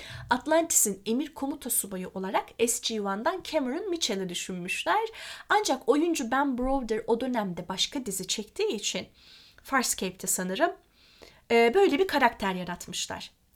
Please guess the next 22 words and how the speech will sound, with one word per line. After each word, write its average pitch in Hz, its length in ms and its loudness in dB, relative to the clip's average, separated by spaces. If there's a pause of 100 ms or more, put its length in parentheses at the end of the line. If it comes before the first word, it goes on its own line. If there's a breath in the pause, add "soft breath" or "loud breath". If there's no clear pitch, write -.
(400 loud breath)
Karakter 370 600 0
Joe 294 220 0
Flanagan'a 233 600 -4
ilk 339 240 -2
gittiğinde 196 520 -6 (100)
o 277 120 2
da 277 100 0
kararsız 190 560 -2
kalmış. - 600 -8 (280 loud breath)
Çekinceleri 311 640 0
olmuş 240 480 0
böyle 240 280 0
bir 240 40 -4
senaryoyu 233 680 0
ve 220 240 0
böyle 262 260 -2
bir 233 80 -6
karakteri 208 520 -2
gerçekçi 214 560 -4
yansıtabilecekler 214 1080 -2
mi 180 180 -8
diye. 185 240 -4